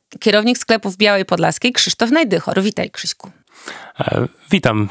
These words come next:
Speaker 2: witam serdecznie.
Speaker 1: E, będziemy dzisiaj rozmawiać o, em, fajnych produktach. Mówię dlatego, że fajnych, bo,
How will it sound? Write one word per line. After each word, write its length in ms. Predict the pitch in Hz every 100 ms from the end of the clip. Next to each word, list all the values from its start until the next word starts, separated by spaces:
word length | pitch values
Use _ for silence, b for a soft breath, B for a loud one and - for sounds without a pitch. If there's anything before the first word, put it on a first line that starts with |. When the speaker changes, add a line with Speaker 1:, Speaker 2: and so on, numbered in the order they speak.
| -
Speaker 2:
witam 200 | 127 123
serdecznie. 500 | 123 110 101 107 98 B B B B B B
Speaker 1:
E, 500 | - 214 202 202 196
będziemy 500 | 185 220 220 349 381
dzisiaj 200 | 320 302
rozmawiać 460 | 240 262 294 277 277 -
o, 460 | 220 220 214 214
em, 800 | - 208 196 196 190 190 190 196 - - _ _ - - - - -
fajnych 360 | - 392 392 -
produktach. 580 | 269 254 214 - 196 226
Mówię 200 | 240 247
dlatego, 360 | 233 262 233
że 140 | 240 214
fajnych, 460 | - 233 254 254
bo, 420 | 226 220 226 220